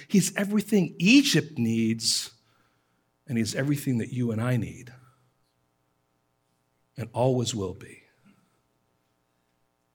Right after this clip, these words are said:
He's self-existent. And that's why he's always relevant. Third,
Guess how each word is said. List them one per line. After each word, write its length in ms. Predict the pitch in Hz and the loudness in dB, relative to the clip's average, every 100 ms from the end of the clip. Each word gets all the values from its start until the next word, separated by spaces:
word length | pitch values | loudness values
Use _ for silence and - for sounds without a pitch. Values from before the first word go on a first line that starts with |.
| _ _ - | _ _ -6
He's 120 | - | -2
self-existent. 1000 | - 139 135 110 - 78 - - _ - _ _ _ _ _ _ _ _ _ _ _ _ _ - | 0 0 -2 -6 -8 -14 -16 -20 _ -20 _ _ _ _ _ _ _ _ _ _ _ _ _ -10
And 80 | 107 | -6
that's 200 | 117 - | -4 -6
why 140 | 120 | -6
he's 240 | 107 98 - - - | -6 -8 -10 -18 -10
always 420 | 95 98 104 98 | -8 -6 -8 -8
relevant. 540 | 95 87 - - - - - - _ _ _ _ _ _ _ _ _ _ _ _ _ _ _ _ - | -10 -12 -16 -20 -20 -20 -20 -20 _ _ _ _ _ _ _ _ _ _ _ _ _ _ _ _ -20
Third, 440 | - 127 113 95 | -8 -4 -4 -6